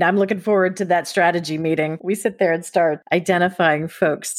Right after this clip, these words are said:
to include in the conversation because we've had such a good season and I cannot wait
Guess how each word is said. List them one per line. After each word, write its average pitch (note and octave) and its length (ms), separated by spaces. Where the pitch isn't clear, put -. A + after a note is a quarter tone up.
to D3 320
include F3+ 480
in D#3 80
the D3+ 100
conversation D3+ 800
because A3+ 240
we've F3+ 140
had F#3+ 160
such C#4 320
a B3 40
good E3 280
season C#3 600
and E3+ 480
I D#3+ 60
cannot E3+ 720
wait E3 240